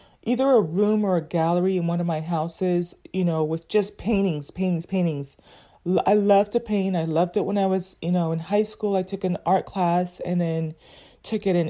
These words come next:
in, uh, university level. But, um, what, what's gonna help us all is, uh, uh, oh, so I was talking about how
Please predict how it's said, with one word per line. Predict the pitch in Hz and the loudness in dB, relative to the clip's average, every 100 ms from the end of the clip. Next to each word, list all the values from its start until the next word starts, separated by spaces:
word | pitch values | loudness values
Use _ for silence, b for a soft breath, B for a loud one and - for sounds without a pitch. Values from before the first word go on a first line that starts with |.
| - | -2
in, | 170 165 156 151 | -4 -2 -4 -8
uh, | - 151 143 - | -10 -10 -10 -12
university | 175 175 170 165 175 175 175 175 | -10 -4 -4 -2 -4 -4 -4 -2
level. | 170 160 151 156 156 _ _ _ _ _ _ _ - - - | 0 -2 0 -2 -4 _ _ _ _ _ _ _ -20 -10 2
But, | 262 285 247 180 - b b b b b - | 4 6 4 2 -6 b b b b b -2
um, | 208 214 185 165 160 - b b | 2 4 4 0 -4 -8 b b
what, | - 214 269 - | 0 4 4 4
what's | 196 247 320 330 - | 2 2 2 -2 -4
gonna | 277 269 220 | -2 2 2
help | 185 185 185 185 | 2 0 0 0
us | 180 - - | -2 -2 -2
all | 175 170 - | 0 0 2
is, | 180 175 - | 0 -2 -2
uh, | 208 220 226 | 0 2 6
uh, | 226 | 8
oh, | 240 269 | 10 8
so | 208 - 220 | 6 2 4
I | 208 | 4
was | 233 233 | 4 2
talking | 247 247 254 | 0 0 0
about | 220 202 196 | 2 4 4
how | 208 196 190 190 | 2 2 2 0